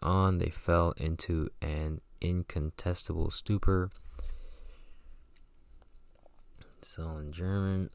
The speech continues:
Like the oracles of old, Georgie wrote, "The shamankas and shamans spoke in an extraordinarily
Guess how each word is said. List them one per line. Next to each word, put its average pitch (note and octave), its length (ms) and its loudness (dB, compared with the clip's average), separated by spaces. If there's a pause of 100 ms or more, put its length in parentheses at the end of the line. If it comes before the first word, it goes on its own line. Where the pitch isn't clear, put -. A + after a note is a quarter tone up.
Like F#2+ 200 0
the F2+ 120 2
oracles F#2+ 520 4
of C#2+ 180 2 (160)
old, G#2 540 8
Georgie E2+ 420 6
wrote, E2 480 4 (600)
"The - 140 -2
shamankas F2 920 4
and D2+ 240 -4
shamans F2 640 2 (100)
spoke - 440 2
in E2+ 180 0
an D#2+ 160 2
extraordinarily E2+ 1040 2